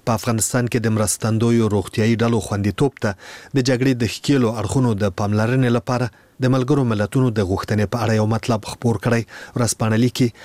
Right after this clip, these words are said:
افغانستان د روغتیايي کارکوونکو لپاره اوس هم د نړۍ د دریو ډېرو خطرناکو هیوادونو په ډله کې دی او په دې هیواد کې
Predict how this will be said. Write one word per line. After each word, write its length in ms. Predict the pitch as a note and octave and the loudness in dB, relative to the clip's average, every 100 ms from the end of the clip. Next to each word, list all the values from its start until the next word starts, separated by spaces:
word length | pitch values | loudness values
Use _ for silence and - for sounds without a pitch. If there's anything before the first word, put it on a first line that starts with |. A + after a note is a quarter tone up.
| - - | -10 -4
افغانستان 540 | A#2 B2 A#2+ - C3+ C3 | 0 0 0 0 0 2
د 140 | A#2+ | 2
روغتیايي 360 | A2+ - A#2 A#2+ - | 2 0 0 0 0
کارکوونکو 540 | G#2+ - A2 B2 B2 A#2 | -4 -2 0 2 2 0
لپاره 300 | A2+ A#2+ A#2 - - - C#3 | 0 0 -2 -4 -12 -6 -2
اوس 180 | B2+ - | 0 0
هم 160 | C3+ G2+ | -2 0
د 100 | G#2+ A#2 | 0 0
نړۍ 220 | C3 C#3+ - - - A2+ | 2 0 -4 -16 -4 -2
د 100 | G#2+ | 0
دریو 300 | A#2 B2+ B2+ A#2 | 2 4 4 2
ډېرو 180 | C3 B2 - | 2 0 -2
خطرناکو 640 | G#2+ A2+ A#2 C#3+ - G2+ | -2 0 0 0 0 -2
هیوادونو 420 | G2 G2 F#2+ G#2+ G#2+ | 0 0 0 0 0
په 120 | B2 | 0
ډله 180 | C#3+ B2 F#2+ | 0 0 0
کې 80 | A2 | 0
دی 100 | A2+ G#2+ - - A#2 | -2 -4 -12 -10 -4
او 80 | |
په 100 | G#2 B2 | -2 0
دې 60 | A#2+ | 2
هیواد 220 | A#2+ B2 - | 2 0 0
کې 100 | B2+ | -2